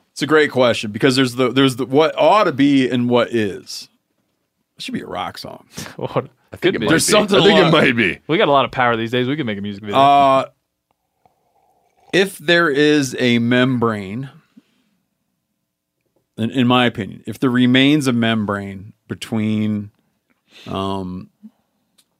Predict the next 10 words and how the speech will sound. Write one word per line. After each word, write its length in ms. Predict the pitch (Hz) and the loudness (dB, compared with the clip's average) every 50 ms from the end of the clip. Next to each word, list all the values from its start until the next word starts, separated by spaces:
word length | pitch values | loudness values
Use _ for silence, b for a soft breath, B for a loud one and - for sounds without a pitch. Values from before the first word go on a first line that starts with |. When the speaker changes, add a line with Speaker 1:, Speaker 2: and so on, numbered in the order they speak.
| _ _ _ _ _ _ _ _ _ _ _ _ _ | _ _ _ _ _ _ _ _ _ _ _ _ _
Speaker 1:
photography 760 | _ - 123 107 - 131 127 123 120 117 113 110 - 123 110 | _ -10 -8 -4 -2 0 2 2 2 0 -2 -4 -6 -4 -4
and 140 | 104 104 101 | -4 -4 -6
social 360 | - 110 101 98 92 - 101 | -6 -6 -6 -6 -8 -10 -10
media, 300 | 98 101 104 101 98 101 - | -10 -10 -10 -10 -10 -12 -12
it's 160 | - - - | -14 -16 -18
a 20 | 98 | -20
very, 400 | 95 98 _ - 113 107 101 98 | -20 -20 _ -8 -6 -6 -6 -6
very 200 | 95 104 98 98 | -8 -10 -10 -12
thin 240 | - - - - - | -12 -14 -14 -14 -12
membrane. 480 | 104 - - - - - - - 131 | -12 -12 -14 -14 -14 -14 -16 -16 -20